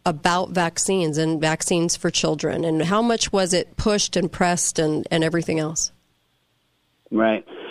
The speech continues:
Speaker 2: Well, in medical school, the first two years is basic science.
Speaker 1: Right.
Speaker 2: And so that's pretty standard, and that's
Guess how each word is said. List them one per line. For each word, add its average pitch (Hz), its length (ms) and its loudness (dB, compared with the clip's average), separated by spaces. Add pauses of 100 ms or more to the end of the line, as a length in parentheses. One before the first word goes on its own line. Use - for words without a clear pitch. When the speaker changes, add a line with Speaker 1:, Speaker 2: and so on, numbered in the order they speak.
(160)
Speaker 2:
Well, 135 100 4
in 143 120 4
medical 185 320 0
school, 123 280 0
the 113 160 0
first 127 220 0
two 135 100 -2
years 110 240 2
is 98 140 -4
basic 101 460 -4
science. 98 400 -2
Speaker 1:
Right. 156 200 -2
Speaker 2:
And 104 400 -2
so 117 80 2
that's 156 280 0
pretty 120 320 -2
standard, 104 400 0
and 196 140 0
that's 214 200 0